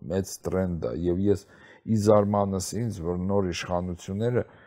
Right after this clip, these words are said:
պետք է ընդհակառակը կարճեին նման տեսակի կառույցներից,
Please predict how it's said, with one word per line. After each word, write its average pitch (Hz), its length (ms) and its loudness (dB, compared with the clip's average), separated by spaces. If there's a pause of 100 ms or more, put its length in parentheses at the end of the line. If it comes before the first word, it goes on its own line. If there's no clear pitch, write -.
(140)
պետք - 260 -6
է 104 160 2
ընդհակառակը 87 720 2
կարճեին 95 680 2
նման 82 400 -2
տեսակի 80 580 -2
կառույցներից, 78 1000 -4